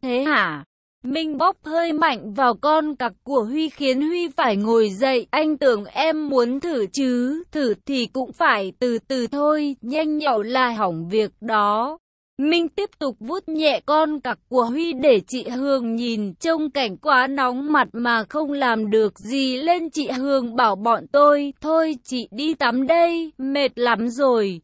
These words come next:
các em muốn làm gì thì làm đi." Chị Hương vơ lấy mấy bộ quần áo trên giường rồi đi vào nhà tắm, còn tôi, Huy và Minh ở lại. Minh đã cúi xuống ngậm lấy con cặc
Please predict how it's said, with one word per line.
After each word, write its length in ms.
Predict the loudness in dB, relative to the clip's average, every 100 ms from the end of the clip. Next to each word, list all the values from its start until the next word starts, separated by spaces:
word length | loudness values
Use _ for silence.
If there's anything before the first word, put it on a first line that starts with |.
| -2
các 200 | -2 -2
em 380 | -2 0 0 0
muốn 220 | 4 4
làm 340 | 4 2 2 2
gì 340 | 0 -2 -4 -6
thì 200 | -6 -4
làm 360 | -2 -2 -2
đi." 420 | -2 -2 -2 -4 -8 _ _ _ _ -4
Chị 180 | -4
Hương 460 | -2 -2 0 0 0
vơ 280 | 2 4 2
lấy 340 | 0 0 0
mấy 300 | 0 0 -2
bộ 280 | 2 2 2 2
quần 200 | 0 0
áo 360 | 0 2 2 0
trên 260 | -2 -2 -2
giường 460 | 0 2 2 0
rồi 300 | -2 0 0
đi 280 | 0 -2 -2
vào 240 | 0 0
nhà 280 | 2 0 -2
tắm, 480 | 0 2 4 2 0 -4
còn 280 | -2 0 0 2
tôi, 460 | 4 6 2 -2 -6
Huy 220 | -4 -2
và 280 | -2 2 2
Minh 360 | 2 2 0 -2
ở 280 | 0 0 2
lại. 380 | 0 0 0 -4
Minh 360 | -4 -2 -2 -2
đã 180 | -4 -4
cúi 180 | -4 -4 -2
xuống 280 | -2 0 0
ngậm 200 | 0 0
lấy 260 | 0 0
con 340 | 2 2 2 0
cặc 200 | -6